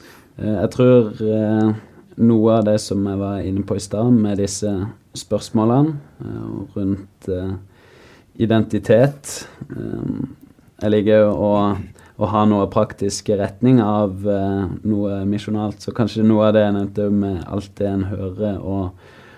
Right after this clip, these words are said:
og ser. Og så tror jeg noe av det som, eh, dere har vært innom her med, eh, med Johannes, at han,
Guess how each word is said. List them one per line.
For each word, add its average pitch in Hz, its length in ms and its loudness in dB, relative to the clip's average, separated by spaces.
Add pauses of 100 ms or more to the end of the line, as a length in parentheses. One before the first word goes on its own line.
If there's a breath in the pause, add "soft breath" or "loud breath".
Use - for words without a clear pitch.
(140 loud breath)
og 104 100 -4
ser. 139 460 4 (400 loud breath)
Og 110 60 -10
så 113 120 -6
tror 113 200 4
jeg 110 100 6
noe 107 160 4
av 101 80 2
det 104 100 2
som, 98 320 -2
eh, 95 200 -2 (460 soft breath)
dere 107 220 4
har 104 60 4
vært 104 260 0
innom 101 280 0
her 98 180 -2
med, 95 560 -2 (300 loud breath)
eh, 90 220 -8
med 101 220 0
Johannes, 107 600 2
at - 180 -10
han, 95 240 -4